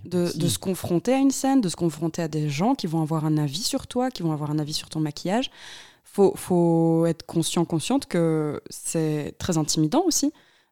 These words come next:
Speaker 1: Euh, tu viens sur scène devant plein de gens qui te regardent et tu viens livrer quelque chose, que ce soit même une danse hyper sexy, bah, tu viens te livrer quand même, euh, là-dessus. Donc c'est un cadeau que tu fais, mais qui parfois peut être mal reçu.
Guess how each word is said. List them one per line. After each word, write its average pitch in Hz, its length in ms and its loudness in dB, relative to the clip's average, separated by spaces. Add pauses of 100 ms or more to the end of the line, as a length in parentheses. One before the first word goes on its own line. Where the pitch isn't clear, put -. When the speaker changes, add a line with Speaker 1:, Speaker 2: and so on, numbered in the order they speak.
Speaker 1:
Euh, 156 480 0
tu - 180 -4
viens 196 160 2
sur - 180 -2
scène 277 300 6
devant 170 180 4
plein 170 160 0
de 165 60 2
gens 175 100 -2
qui 170 140 -6
te - 80 -10
regardent 208 340 -2
et 180 40 -2
tu - 120 -6
viens 160 140 2
livrer 160 280 4
quelque 165 240 -2
chose, 262 300 0
que 170 100 -8
ce - 120 -4
soit 185 180 0
même 175 160 4
une 160 140 4
danse 156 240 -2
hyper - 180 -8
sexy, - 260 -10
bah, 247 140 -2 (240)
tu - 120 -12
viens 160 120 0
te 156 140 -6
livrer 156 340 -6
quand - 100 -6
même, 165 160 -2 (100)
euh, 151 200 -4
là-dessus. 156 340 -4 (600)
Donc 165 180 0
c'est - 120 -2
un 151 80 2
cadeau 165 240 0
que - 80 -12
tu - 140 -6
fais, 302 280 2
mais 175 220 4
qui - 120 -10
parfois 254 300 -6
peut - 100 -6
être 190 120 -2
mal 185 120 0
reçu. 214 340 -4